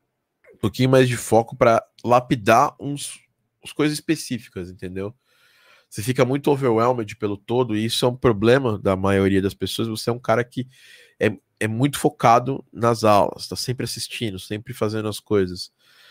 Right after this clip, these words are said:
Mas eu sinto que às vezes você tá procrastinando seu tempo em algumas coisas que não são principais no, no que você precisa melhorar, né? E isso te atrapalha bastante, tá, Rob?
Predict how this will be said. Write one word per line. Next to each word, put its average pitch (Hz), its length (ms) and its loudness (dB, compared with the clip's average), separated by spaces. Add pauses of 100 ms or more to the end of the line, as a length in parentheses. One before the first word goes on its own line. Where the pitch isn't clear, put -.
(360)
Mas 101 500 2
eu 104 220 -2
sinto 127 240 -6
que 139 80 4
às 117 120 4
vezes 123 160 -2
você 131 80 -2
tá 120 360 4
procrastinando 123 760 -2
seu 127 180 -4
tempo 117 320 -4
em 107 40 -2
algumas 107 340 -4
coisas 107 640 0
que 98 680 -2 (760)
não 151 180 4
são 135 200 2
principais 123 800 2
no, 95 320 -10
no 98 140 -8
que - 140 -8
você 98 240 -6
precisa 95 280 -6
melhorar, 95 580 0
né? 113 300 -6 (880)
E 101 760 2 (340)
isso 117 280 -2
te - 80 -4
atrapalha 127 460 2
bastante, 104 560 -4
tá, 92 480 -4
Rob? 87 220 -8